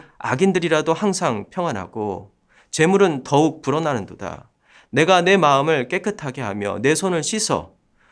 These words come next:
무죄하다 한 것이 실로 헛되도다." 하나님이여, 대적이 언제까지 비방하겠으며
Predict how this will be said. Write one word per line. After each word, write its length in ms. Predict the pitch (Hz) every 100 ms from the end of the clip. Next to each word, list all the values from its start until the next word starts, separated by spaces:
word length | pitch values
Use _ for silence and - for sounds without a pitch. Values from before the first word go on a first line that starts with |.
| _ -
무죄하다 500 | 156 180 214 202 196
한 180 | 165 139
것이 260 | 131 131
실로 500 | 123 190 165 92 - _ _ 165
헛되도다." 560 | 165 160 107 - 113 _ _ _ _ _ _ _ _ _ _ _ _ _
하나님이여, 800 | 160 156 156 151 147 135 90 - _ _ -
대적이 720 | 143 147 190 190 180 107 -
언제까지 760 | - 147 196 208 202 185 185 170
비방하겠으며 1080 | 131 123 165 160 127 107 - 95 90 85